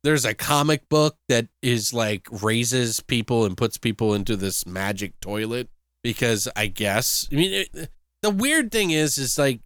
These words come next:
they never address the toilet except for in the second one. And then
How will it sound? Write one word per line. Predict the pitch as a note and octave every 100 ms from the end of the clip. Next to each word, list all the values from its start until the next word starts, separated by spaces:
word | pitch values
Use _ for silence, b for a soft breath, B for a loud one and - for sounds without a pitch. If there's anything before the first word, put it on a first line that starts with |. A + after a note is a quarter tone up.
| -
they | D3+ D#3
never | C3+ D#3 F#3 A3+
address | D#3 B2+ C#3+ D3
the | C#3
toilet | C3 C3+ C3 B2+ A2 G#2+ - -
except | B2+ - - D3+
for | - C#3+
in | A#2
the | G#2
second | - - C3 C3+ A#2+
one. | A2 A2 G#2+ E2+ F#2 - _ _
And | C3 C#3
then | C#3+ C#3+ C#3